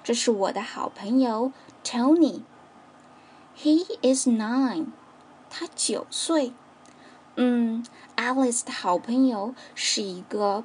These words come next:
比他大三岁的小哥哥。你有没有比你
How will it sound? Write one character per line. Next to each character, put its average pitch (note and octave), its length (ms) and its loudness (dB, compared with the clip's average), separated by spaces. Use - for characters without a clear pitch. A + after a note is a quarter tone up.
比 D#4 140 -6
他 A#3+ 220 -10
大 A3+ 380 0
三 D#4+ 420 0
岁 A4+ 280 0
的 A3+ 100 -4
小 - 220 -8
哥 A3 220 6
哥。 G#3+ 300 -4
你 D4+ 240 8
有 C#4+ 160 6
没 C4+ 180 4
有 C4+ 320 4
比 C4+ 100 4
你 C4 280 4